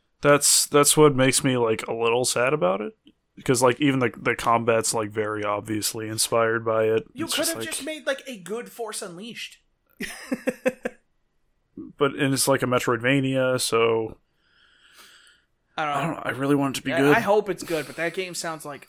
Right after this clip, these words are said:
Speaker 2: a lot. Um, all right, let me wrap up what I got
Speaker 1: Yeah.
Speaker 2: here. Uh, Daemon X Machina, still playing that,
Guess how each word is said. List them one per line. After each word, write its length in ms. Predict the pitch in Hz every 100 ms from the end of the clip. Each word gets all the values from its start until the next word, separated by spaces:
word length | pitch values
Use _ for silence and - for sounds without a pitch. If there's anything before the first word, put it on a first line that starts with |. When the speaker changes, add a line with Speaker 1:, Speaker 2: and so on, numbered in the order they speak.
| -
Speaker 2:
a 60 | 131
lot. 520 | 120 117 120 - - _ _ _ _
Um, 460 | - 143 139 131 127 113 _ _ _ _ _ _ _ _ _ _ _ _ _ _ _ _ _ _ _
all 60 | -
right, 100 | 95
let 80 | 156
me 60 | 160
wrap 340 | 156 151 147
up 160 | 151 143
what 100 | 147
I 80 | 147
got 140 | 147
Speaker 1:
Yeah. 60 | 156
Speaker 2:
here. 160 | 147
Uh, 160 | - 151
Daemon 380 | 147 175 196 202
X 200 | 185 -
Machina, 500 | 180 180 190 180 185
still 300 | - - 175
playing 380 | 170 165 170 175
that, 220 | 175 185